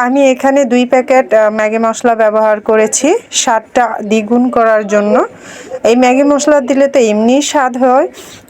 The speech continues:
তো আমি এটাকে দ্বিগুণ করার জন্য দুই প্যাকেট দিয়ে দিয়েছি। এবার আমি ভালো করে আলুটাকে মাখিয়ে নেব। যতক্ষণ না মাখানো হচ্ছে, হাত দিয়ে ভালো করে আলুটাকে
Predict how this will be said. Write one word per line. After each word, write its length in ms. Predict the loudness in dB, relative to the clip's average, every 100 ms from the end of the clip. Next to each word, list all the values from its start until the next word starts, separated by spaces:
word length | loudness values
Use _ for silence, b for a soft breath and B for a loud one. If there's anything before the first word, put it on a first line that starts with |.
| -6
তো 60 | -2
আমি 100 | 0 0
এটাকে 240 | 2 0 0 0
দ্বিগুণ 260 | 0 2 2
করার 180 | 2 2
জন্য 140 | 2 2 2
দুই 100 | 0 0
প্যাকেট 260 | 0 0 0
দিয়ে 160 | 0 2
দিয়েছি। 360 | 2 0 0 2 0 0 0
এবার 160 | 2 2
আমি 100 | 0 0 0
ভালো 280 | 0 2 0 2
করে 200 | 2 2 2
আলুটাকে 420 | -2 -2 -2 0 0
মাখিয়ে 360 | 0 -4 -2 0 0
নেব। 140 | 0 0 -2 -8 -20 -20 -20 -20 -20 -20 -20 -20 -20 B B B _ _ _ _ 0
যতক্ষণ 360 | 0 0 0 0
না 40 | 0 0
মাখানো 320 | -2 -2 0 0
হচ্ছে, 280 | -2 0 0 0 0
হাত 160 | -4 0
দিয়ে 120 | 0 0 -2
ভালো 220 | 0 0
করে 140 | 2 0 0
আলুটাকে 380 | -2 -2 -2